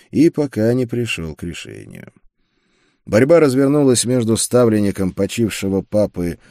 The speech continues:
кардиналом из Литавии и кардиналом Барбурга, которого поддерживал ряд северных стран и который являлся дядей Гертруды. Мнения разошлись, группы клириков никак не могли договориться друг с другом, а оттого сидели на воде и хлебе,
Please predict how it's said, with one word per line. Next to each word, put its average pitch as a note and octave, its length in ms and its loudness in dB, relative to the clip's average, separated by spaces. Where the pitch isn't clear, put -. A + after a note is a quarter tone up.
кардиналом F2+ 720 -2
из D#2 120 -4
Литавии E2 720 -2
и D3 140 2
кардиналом D#3+ 720 2
Барбурга, E2 580 0
которого F#2+ 420 -4
поддерживал F2+ 760 -4
ряд F2+ 240 -4
северных D2+ 640 -6
стран C#3 480 -6
и D#3 40 -6
который B2+ 460 -6
являлся G#2+ 680 -2
дядей E2 540 -6
Гертруды. A#1+ 840 -18
Мнения G2 440 2
разошлись, E2+ 720 -8
группы A2+ 380 0
клириков A2+ 600 0
никак G#2 520 -4
не G#2+ 160 -4
могли G#2 340 -2
договориться F#2 720 -4
друг E2 240 -10
с D#2 140 -12
другом, G#2+ 440 -2
а F#2 60 -2
оттого B2 380 -6
сидели A#2 500 -6
на G#2+ 180 -6
воде F#2+ 360 -6
и A2 160 -4
хлебе, D#2+ 800 -10